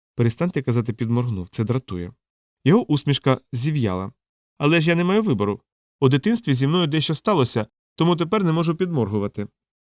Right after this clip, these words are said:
«О Боже, мені дуже шкода». «Так, ще та історія. Ваша буде за п'ять тисяч». «Ні, як я вже казала, мене».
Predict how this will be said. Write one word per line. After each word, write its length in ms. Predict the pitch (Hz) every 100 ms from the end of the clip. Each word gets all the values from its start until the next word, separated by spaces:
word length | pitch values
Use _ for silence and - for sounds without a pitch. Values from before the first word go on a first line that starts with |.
| _
«О 60 | 123
Боже, 320 | 107 101 104
мені 220 | 117 131
дуже 220 | 127 127 131
шкода». 380 | - 127 87 - _ _ _ -
«Так, 220 | 151 - _ _ 143
ще 200 | - 185
та 100 | 180
історія. 540 | 165 - 123 107 101 - _ -
Ваша 260 | 123 190 196
буде 180 | 185
за 120 | 156 160
п'ять 220 | 160 147
тисяч». 440 | - - - - _ _ _ _
«Ні, 300 | 127 113 87 -
як 240 | 110 107 110
я 60 |
вже 120 | 101
казала, 440 | 104 104 107 101 98
мене». 280 | 104 104